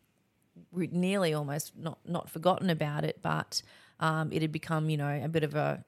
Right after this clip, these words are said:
a day at the office where the, you know, the year before I'd been down in E D and called down to a,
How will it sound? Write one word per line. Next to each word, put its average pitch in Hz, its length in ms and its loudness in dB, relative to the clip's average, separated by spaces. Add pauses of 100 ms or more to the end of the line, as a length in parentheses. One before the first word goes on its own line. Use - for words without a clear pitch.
a 170 80 2
day 147 300 0
at - 80 -4
the 143 120 0
office 156 480 0
where 147 220 0
the, 143 100 -4
you 143 120 -2
know, 143 180 -2
the 147 140 -4
year 151 240 -2
before 147 520 -2
I'd 143 240 -2
been 147 460 -2 (760)
down 156 300 2
in 151 120 -2
E 147 120 -4
D 147 260 -4
and 151 120 -4
called 151 280 -2
down 147 340 -4
to 151 200 -4
a, 147 200 -4